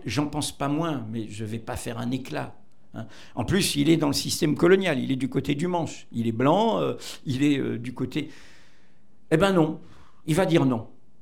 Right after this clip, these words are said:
Il va, il va faire un discours, il va dire, « Je suis pas la France qui a tué ce, ce jeune homme. Je suis une autre France. » Donc,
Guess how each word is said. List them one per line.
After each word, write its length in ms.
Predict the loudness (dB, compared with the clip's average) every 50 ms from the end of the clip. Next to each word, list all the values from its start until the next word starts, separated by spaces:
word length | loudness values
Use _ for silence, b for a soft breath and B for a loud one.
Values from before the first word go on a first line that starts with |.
| -18 -18 -18 -10 -6
Il 60 | -4 -4
va, 80 | -4 -2 -2
il 100 | 0 2
va 140 | 4 4 4
faire 180 | 4 4 4 4
un 60 | 4
discours, 400 | 2 0 0 -2 0 2 2 2
il 80 | 2
va 100 | 2 2
dire, « 140 | 2 2 2
Je 60 | 2
suis 120 | 2 2 2
pas 160 | 2 2 2
la 80 | 2 2
France 340 | 2 0 -2 -2 -2 -4
qui 120 | -6 -8 -10
a 20 |
tué 320 | -10 -8 -8 -8 -8 -8 -8
ce, 180 | -10 -12 -12 -12 -14 -14 -14 -14 -16
ce 160 | -14 -14 -12
jeune 200 | -10 -8 -8 -8
homme. 140 | -10 -10 -12 -14 -16 -16 -16 -16 -18 -16 -12 -8
Je 100 | -6 -6
suis 220 | -2 0 0 2
une 120 | 2 2
autre 220 | 0 0 -2 -4 -6
France. » 400 | -4 -4 -4 -4 -4 -6 -8 -10
Donc, 140 | -10 -10 -10